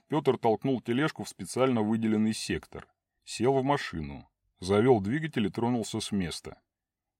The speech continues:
Где-то за его спиной зомби доедали старушку. Мертвяки смачно чавкали и утробно мычали, переваривая съестное. Город в привычном ритме.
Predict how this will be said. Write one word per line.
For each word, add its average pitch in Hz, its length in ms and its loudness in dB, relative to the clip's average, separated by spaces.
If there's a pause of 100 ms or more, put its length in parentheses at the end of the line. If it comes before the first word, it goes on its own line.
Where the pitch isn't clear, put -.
(100)
Где-то 123 400 0
за 110 100 0
его 123 220 4
спиной 123 400 -2
зомби 110 360 0
доедали 95 560 -2
старушку. 80 760 -8 (560)
Мертвяки 139 580 -2
смачно 139 520 0
чавкали 151 500 0
и - 20 4
утробно 120 480 2
мычали, 113 540 4
переваривая 104 720 4
съестное. 85 800 -6 (380)
Город 107 440 4
в - 80 -20
привычном 90 640 -4
ритме. 80 540 -10